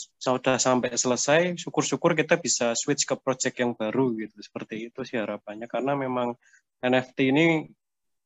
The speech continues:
nggak tahu ini ujungnya mau dibawa kemana, karena ini kita semua kan memang masih mulai ya, masih mulai di awal nih. Kita bukan, bukan,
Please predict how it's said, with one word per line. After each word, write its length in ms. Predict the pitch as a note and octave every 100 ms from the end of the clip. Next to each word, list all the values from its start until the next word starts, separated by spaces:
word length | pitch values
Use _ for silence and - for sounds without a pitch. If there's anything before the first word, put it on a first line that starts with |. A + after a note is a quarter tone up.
| _ _ B2+
nggak 220 | A#2+ B2
tahu 300 | D3 D#3+ D#3
ini 100 | C#3+
ujungnya 480 | C3 B2+ - B2+ C#3+
mau 160 | D#3 D3+
dibawa 400 | C#3 - A#2+ A#2+
kemana, 480 | A#2+ A#2 C3+ C3+ C3
karena 400 | B2+ B2+ C#3 C#3+
ini 160 | D3+
kita 240 | D3 D3+ D3
semua 320 | C3+ C#3 C#3+
kan 240 | D#3+ D3+ - _
memang 400 | C3+ C3+ C3+ C3+
masih 340 | C3 C3 C#3+ C3
mulai 480 | C#3 C3+ D3 C3+ A2+
ya, 80 |
masih 240 | A2+ A2+ B2+
mulai 240 | A#2+ B2
di 160 | - A2+
awal 400 | A2 B2 B2 A2+
nih. 160 | G#2+
Kita 220 | B2+ D3 D3
bukan, 400 | A#2 B2+ A#2+ A2+
bukan, 460 | A#2+ - A#2 A2+